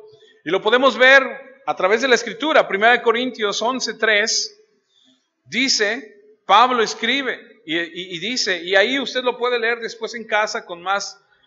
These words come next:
con más calma. Va a decir, pero nada más le voy a leer el tres, porque quiero que se,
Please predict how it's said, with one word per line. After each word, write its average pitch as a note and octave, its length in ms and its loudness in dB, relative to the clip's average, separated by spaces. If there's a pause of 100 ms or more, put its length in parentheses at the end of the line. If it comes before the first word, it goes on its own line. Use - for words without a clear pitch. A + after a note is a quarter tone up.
con D#3+ 120 -12
más G3 200 -2
calma. G3 580 -2 (560)
Va D#3 60 -2
a E3+ 40 -4
decir, G#3 440 -4 (1400)
pero E3 160 -8
nada F#3 100 -4
más A3+ 120 2
le A3+ 60 4
voy A3+ 120 4
a A3 40 4
leer A3 180 2
el G#3+ 140 -2
tres, G#3 280 -2
porque G#3 240 -8
quiero C#4 220 -2
que C4+ 100 -8
se, A#3+ 220 -2